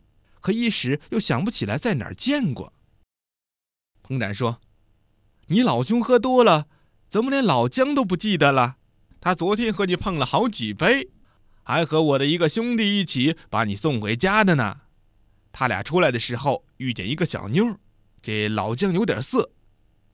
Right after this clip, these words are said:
结果，哎，他现在被抓到分局去了。你不是有个当警察的朋友吗？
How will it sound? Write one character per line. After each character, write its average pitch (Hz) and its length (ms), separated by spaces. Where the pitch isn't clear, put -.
结 147 200
果， 127 360
哎， - 440
他 196 140
现 185 280
在 143 240
被 110 120
抓 117 160
到 101 80
分 214 300
局 139 240
去 175 160
了。 110 180
你 165 140
不 254 140
是 208 120
有 120 140
个 180 220
当 233 260
警 95 200
察 151 120
的 160 80
朋 151 340
友 240 120
吗？ 117 220